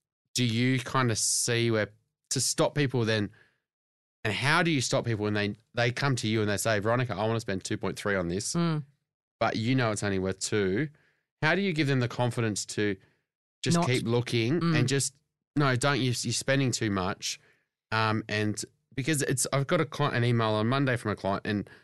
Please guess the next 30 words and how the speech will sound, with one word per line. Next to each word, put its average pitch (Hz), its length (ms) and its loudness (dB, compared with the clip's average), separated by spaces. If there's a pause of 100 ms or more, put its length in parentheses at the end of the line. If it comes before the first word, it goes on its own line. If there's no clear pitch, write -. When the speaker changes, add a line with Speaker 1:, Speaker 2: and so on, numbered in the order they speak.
(360)
Speaker 1:
you 117 80 0
know, 113 80 2
I 110 60 2
could 117 160 -2
feel 151 260 2
the 131 100 4
deflation 107 640 0
Speaker 2:
Mm. 156 360 -2 (260)
Speaker 1:
because 110 200 -2
they 110 120 2
did 107 180 0
miss 107 240 0
out. 90 340 -2 (220)
Um, 104 380 0 (540)
and 120 100 -2
how 131 220 2
do 135 80 4
they 120 140 2
kind 110 200 0
of 98 120 2
remotivate 104 580 2
themselves 92 380 -2
to 90 80 -6
get 104 180 -2
out 95 180 0
back 95 220 -6
on 92 140 -2
there? 90 180 -2
And 85 140 -4 (880)
Speaker 2:
What, 226 280 0